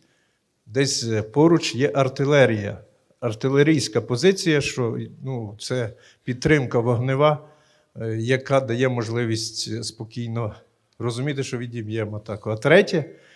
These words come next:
каже, це є медичний підрозділ, чи госпіталь, чи просто медики,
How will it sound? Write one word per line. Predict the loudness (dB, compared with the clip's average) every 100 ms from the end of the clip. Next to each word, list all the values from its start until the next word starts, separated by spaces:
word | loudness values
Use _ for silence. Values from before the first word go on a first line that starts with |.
| _ _
каже, | _ -6 -4
це | -8 -6 0
є | 0 0 -4 -20 _ _
медичний | -6 -4 0 0 0 -4 -4 -4 -10 _ _ _ _ _ _ _ _
підрозділ, | -2 2 2 2 -4 -14 -16 _ _
чи | -6
госпіталь, | -2 -2 -2 -8 -8 -8
чи | -8
просто | -4 -2 -2 -6
медики, | -2 -2 -2 -8